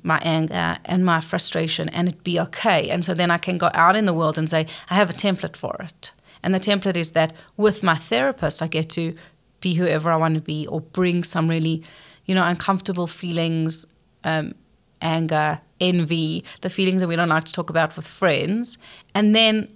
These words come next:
it, it becomes normalized in this relationship, that the holding relationship with the mother and baby, it, like, if we think of the paint,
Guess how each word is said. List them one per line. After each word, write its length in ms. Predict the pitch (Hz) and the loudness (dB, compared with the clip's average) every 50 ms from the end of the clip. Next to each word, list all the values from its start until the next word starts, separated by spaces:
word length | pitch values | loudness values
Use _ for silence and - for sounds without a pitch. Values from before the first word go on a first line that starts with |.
| - _ _ _ - | -20 _ _ _ -14
it, 100 | 214 - - _ _ _ _ | -14 -14 -14 _ _ _ _
it 140 | 190 190 190 | -6 -6 -4
becomes 320 | - 190 - 196 190 175 | -6 -4 -2 -2 0 0
normalized 720 | 175 180 185 202 208 185 160 151 160 - - - - - - _ _ _ _ _ _ - | 0 0 0 0 0 0 0 0 0 0 -2 -4 -6 -8 -10 _ _ _ _ _ _ 0
in 160 | 208 208 202 | 2 2 4
this 240 | 202 202 - - - | 4 2 2 0 0
relationship, 760 | 180 180 170 180 214 214 - 277 277 254 - 190 175 - | 2 2 2 2 2 0 -2 -2 -2 -2 0 -2 -2 0
that 180 | - 196 190 190 190 - - - - - - _ - - - _ | 2 0 0 0 -2 -10 -20 -20 -20 -20 -20 _ -20 -20 -18 _
the 180 | - 180 202 196 | -4 -2 0 0
holding 560 | - - - - 254 269 320 277 262 220 190 | 0 0 4 4 6 6 4 2 2 2 2
relationship 560 | 175 170 170 165 165 160 - 175 - 180 160 | 4 4 4 4 2 2 -2 -2 -4 -4 -6
with 100 | - 160 | -6 -4
the 60 | 175 175 | -2 0
mother 260 | 170 165 165 165 165 | 2 2 2 2 2
and 140 | 160 160 156 | 0 2 2
baby, 540 | 160 156 160 156 151 160 156 151 160 160 - - - - _ - | 2 2 2 0 0 -2 -2 -2 -4 -4 -8 -12 -20 -14 _ -6
it, 120 | 170 - | -2 0
like, 160 | 202 180 - | 0 -2 -2
if 80 | 180 160 | -2 -4
we 80 | 180 | -4
think 220 | 170 - 185 185 180 | -4 -2 -2 -2 -2
of 100 | 175 - | -2 -4
the 80 | - | -6
paint, 560 | 160 - - 214 180 139 - - - - - | -6 -2 0 0 0 0 -2 -4 -6 -6 -6